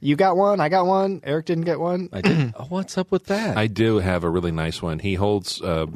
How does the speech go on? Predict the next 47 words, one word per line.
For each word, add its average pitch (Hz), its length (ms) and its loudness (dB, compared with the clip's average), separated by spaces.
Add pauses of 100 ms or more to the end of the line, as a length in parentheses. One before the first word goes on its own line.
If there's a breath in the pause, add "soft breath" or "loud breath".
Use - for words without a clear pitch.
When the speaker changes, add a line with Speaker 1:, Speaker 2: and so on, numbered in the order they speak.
(180)
Speaker 3:
the, 87 380 -6
uh, 76 140 -2
washcloths 82 760 -4
by 78 140 -6
our 73 100 -8
kitchen - 300 -10
sink. 85 260 -6
Speaker 2:
Anytime 165 360 0
I - 20 2
buy 113 200 2
anything 113 180 0
anymore, 101 340 2
I 98 60 0
always 98 220 -2
ask, 98 220 -8
"Will 110 180 -2
it 98 60 -12
fit 120 140 -2
on 104 60 -2
my 98 80 -2
sailboat 98 420 0
when 87 100 -8
I 90 40 -4
retire?" 87 480 -4
And 101 80 -4
I, 113 180 -4
I 151 80 -2
don't 175 160 -2
think 185 100 -2
your 165 100 0
elephant 170 260 0
would 160 80 2
have 151 80 -2
fit 165 100 0
on 151 80 0
my, 127 220 2
uh, 123 100 0
sailboat. 117 460 -4
So 90 200 -8 (140)
Speaker 1:
Fair - 140 -6
Speaker 2:
that's 151 160 2
Speaker 1:
enough. 190 240 0 (180)
Speaker 3:
That's 131 220 0
actually 131 220 2
a 104 40 2
really 98 160 2
good, 90 340 0